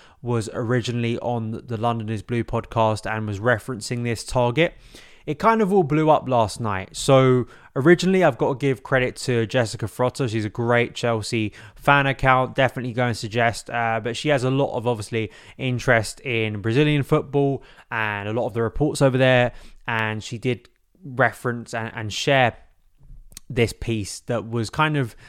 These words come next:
claiming in a report that basically Chelsea had bought Moscardo from Corinthians. He had been sold. And there was a lot of kind of, uh, reaction to that.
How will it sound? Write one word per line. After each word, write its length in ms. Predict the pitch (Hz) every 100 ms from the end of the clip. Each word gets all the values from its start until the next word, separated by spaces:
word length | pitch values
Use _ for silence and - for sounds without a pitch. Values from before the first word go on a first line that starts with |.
| - - _
claiming 540 | - 160 175 156 131 117
in 100 | 117
a 60 |
report 560 | 117 117 - 139 110 -
that 240 | 110 110
basically 500 | - 135 147 135 131
Chelsea 720 | 113 - 120 117 - 123 110 101 - -
had 300 | 117 104 -
bought 320 | 120 107 -
Moscardo 540 | 117 104 120 107 104
from 220 | 98 107
Corinthians. 640 | 95 107 110 107 104 98 -
He 100 | 113
had 160 | 104
been 160 | - 104
sold. 500 | 90 123 107 101 95 - - - - -
And 580 | 113 107 104 101 98 90 -
there 140 | 113
was 100 | 101
a 80 | 107
lot 160 | 110 98
of 140 | -
kind 320 | 110 98 95
of, 200 | 95 90
uh, 120 | 113
reaction 480 | 98 107 143 - 156
to 160 | - 147
that. 240 | 139 131